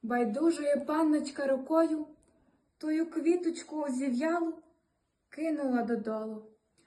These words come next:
Може, й тобі, моя панно, колись доведеться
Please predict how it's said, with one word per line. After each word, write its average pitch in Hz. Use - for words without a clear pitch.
Може, 254
й 254
тобі, 262
моя 247
панно, 277
колись 320
доведеться 311